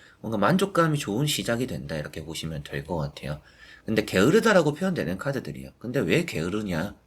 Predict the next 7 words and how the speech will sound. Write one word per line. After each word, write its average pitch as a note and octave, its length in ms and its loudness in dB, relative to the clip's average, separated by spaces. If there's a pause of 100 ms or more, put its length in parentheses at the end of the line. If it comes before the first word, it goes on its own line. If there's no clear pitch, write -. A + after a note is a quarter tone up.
(120)
내가 D#3 240 2
딱히 F3+ 260 -2
부지런하지 F#3+ 560 2
않아도 D3 320 2
일이 G#2+ 180 0
잘 G2 220 -4
풀리니까 G#2+ 520 -6